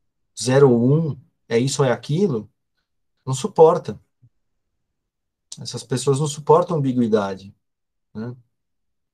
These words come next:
Tem um teste, é, pra, um teste pra, pra identificar o nível de racismo das pessoas que é assim, você vai apresentando rosto, né, de pessoas,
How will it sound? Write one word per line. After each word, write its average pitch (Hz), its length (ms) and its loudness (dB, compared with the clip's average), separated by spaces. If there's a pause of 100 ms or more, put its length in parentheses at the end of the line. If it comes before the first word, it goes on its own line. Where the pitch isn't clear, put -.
(680)
Tem 139 100 -2
um 143 100 0
teste, 143 800 2
é, 110 300 -6
pra, 113 600 -4
um 110 100 -10
teste 135 360 -2
pra, 110 360 -4
pra 110 180 -4
identificar 117 400 -6
o 120 40 0
nível 127 220 0
de 127 100 -4
racismo 123 600 -2
das 107 180 -2
pessoas 127 360 -6
que - 100 0
é - 20 0
assim, 117 360 -4
você - 140 -10
vai 127 120 0
apresentando 123 880 -2 (220)
rosto, 135 560 2
né, 123 180 -2
de 120 100 -12
pessoas, 143 440 2